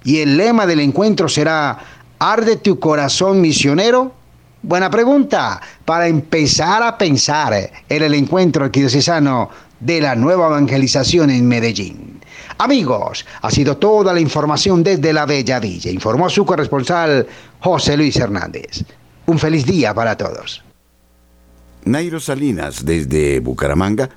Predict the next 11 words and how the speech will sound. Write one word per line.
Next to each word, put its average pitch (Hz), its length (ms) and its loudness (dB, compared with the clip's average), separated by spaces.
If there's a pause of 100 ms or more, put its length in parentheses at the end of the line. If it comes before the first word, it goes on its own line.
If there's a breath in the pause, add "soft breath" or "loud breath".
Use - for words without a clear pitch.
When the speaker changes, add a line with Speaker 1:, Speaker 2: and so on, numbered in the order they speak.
Speaker 2:
nos 117 260 0
trae 131 340 -2
la 127 120 0
información 117 640 0
a 113 100 2
esta 107 240 -2
hora 107 300 2
en 76 140 -2
Radio 87 360 0
María. 71 480 -6 (220 soft breath)
Bienvenido. 107 640 0